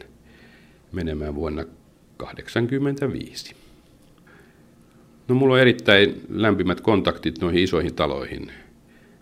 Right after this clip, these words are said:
Wienin valtionooppera tuli jo mainittua,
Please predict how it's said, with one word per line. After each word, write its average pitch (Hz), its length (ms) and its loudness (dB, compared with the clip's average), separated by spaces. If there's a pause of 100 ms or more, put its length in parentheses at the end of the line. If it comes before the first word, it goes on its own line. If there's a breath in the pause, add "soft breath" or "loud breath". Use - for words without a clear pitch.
(160)
Wienin 90 200 2
valtionooppera 90 720 -2
tuli 80 180 -4
jo 78 60 -2
mainittua, 82 840 -2